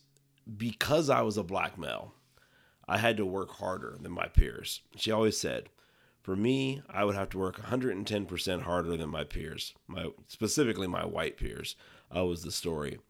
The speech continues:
And I kinda clung to that as growing up.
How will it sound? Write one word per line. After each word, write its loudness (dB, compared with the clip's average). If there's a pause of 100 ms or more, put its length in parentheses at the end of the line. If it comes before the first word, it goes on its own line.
(560)
And 6 (140)
I 0
kinda 0
clung 2
to 0
that 0
as -4 (160)
growing 0
up. -2